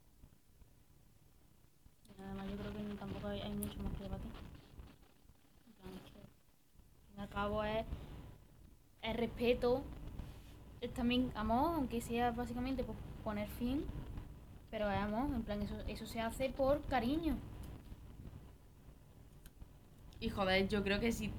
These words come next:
Speaker 2: mm, estás viendo a una persona que quieres, mm, ya en la última, es decir, del palo, s-, mm, mejor que se vaya, yo creo que si haces que se vaya, tú le ayudas a eso,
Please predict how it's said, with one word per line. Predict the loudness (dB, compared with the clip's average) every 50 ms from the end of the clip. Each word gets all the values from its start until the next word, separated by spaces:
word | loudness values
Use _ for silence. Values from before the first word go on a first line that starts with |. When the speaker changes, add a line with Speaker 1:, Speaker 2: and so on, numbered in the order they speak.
| -4 -2
Speaker 2:
mm, | 0 2 2 2 2 4 4
estás | 6 4 6 6 4 4 6
viendo | 4 4 2 4
a | 2
una | 2 2
persona | 2 2 4 4 4 4 2
que | 0 0
quieres, | 2 2 2 2 2 0 -2 -4 -8 -8 -10 -10 -8 -8 -8 -8 -10 -12 -14 -16 -16 -16 -16 -16 -16 -14 -14 -12 -12 -14 -10 -2 2
mm, | 4 6 6 6 4 2 0 0 0 -2 -2 -4 -6 -6 -6 -8 -8 -8 -8 -8 -6 -2 6
ya | 10 10 12 12 12
en | 12 12
la | 12 12 12
última, | 10 8 8 6 6 8 8 8 8
es | 6 6
decir, | 4 4 4 6 6 6
del | 6 4 6
palo, | 6 8 8 8 6 6 2 -2 -4 -6 -6 -6 -8 -10 -12 -12 -12 -12 -10
s-, | -6 -2 0 0 0 4 6
mm, | 6 8 8 8 10 10
mejor | 12 12 12 12 12 10
que | 8 6
se | 8 8
vaya, | 8 8 8
yo | 8 6
creo | 8 6 6 6
que | 6 4
si | 2 2 -2 -2 -4 -4 -2
haces | -2 0 0 0 0 0
que | 0 0
se | 0 0
vaya, | 0 0 0 0 -2 -4 -6 -6 -8 -6 -4
tú | 0 2
le | 4
ayudas | 4 6 6 6 6 4
a | 4
eso, | 2 0 -2